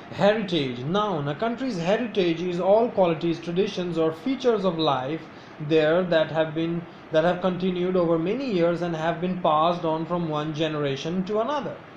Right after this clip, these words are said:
The historic building is as much a part of our heritage as the pen-, paintings. The rich heritage of Russian folk music.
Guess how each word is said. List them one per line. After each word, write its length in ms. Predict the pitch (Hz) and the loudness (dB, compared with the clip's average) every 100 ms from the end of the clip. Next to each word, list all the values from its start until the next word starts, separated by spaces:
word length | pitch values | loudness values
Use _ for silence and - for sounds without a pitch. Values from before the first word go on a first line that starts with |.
| - - - - - - - | -20 -20 -20 -20 -20 -18 -4
The 80 | 147 | 0
historic 720 | 165 180 - 214 240 269 196 | 0 -2 0 2 2 0 -2
building 460 | 165 175 156 156 165 | 2 2 2 0 -2
is 180 | 156 147 | -2 0
as 340 | 160 190 208 | 2 4 2
much 280 | 226 240 240 | 0 -2 0
a 80 | 240 | -4
part 340 | - 165 160 | 0 2 2
of 140 | 165 170 | 0 0
our 200 | 170 160 | 0 2
heritage 560 | 156 143 135 139 143 | 0 0 -2 -4 -2
as 220 | 160 147 | -2 -2
the 100 | 143 | -2
pen-, 380 | 165 - 254 262 - - | -6 -4 -6 -6 -12 -4
paintings. 680 | 247 285 262 147 107 - - - - - - - - - - - 143 | -4 -4 -8 -10 -14 -18 -18 -18 -20 -18 -18 -20 -20 -20 -18 -12 -2
The 80 | |
rich 220 | 156 247 185 | 0 0 0
heritage 540 | 175 185 180 180 170 | 2 2 2 0 2
of 200 | 160 139 | 0 0
Russian 540 | 143 190 208 - 240 208 | 0 0 0 -6 -8 -4
folk 340 | 170 160 156 156 | 0 2 0 -4
music. 420 | 175 196 139 120 | -4 -4 -6 -12